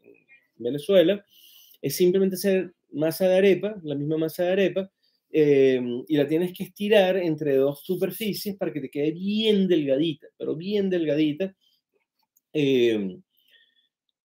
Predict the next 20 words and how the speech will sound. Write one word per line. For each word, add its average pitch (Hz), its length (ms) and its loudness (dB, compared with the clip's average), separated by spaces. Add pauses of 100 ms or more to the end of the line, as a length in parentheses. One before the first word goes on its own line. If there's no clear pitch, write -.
(1120)
normalmente 131 540 4
uno 180 140 6
tiene 180 180 6
una 175 380 6
superficie 151 1120 2
que 117 80 -12
se - 100 -8
llaman 139 160 -2
silpat, 147 500 2
que 143 80 -8
son 123 180 -8
de 135 80 -2
silu-, 139 360 -2
de 123 140 0
silicona, 135 560 0
que 110 60 -4
son 117 200 -6
ideales 135 360 -2
para 156 280 2
eso, 180 320 0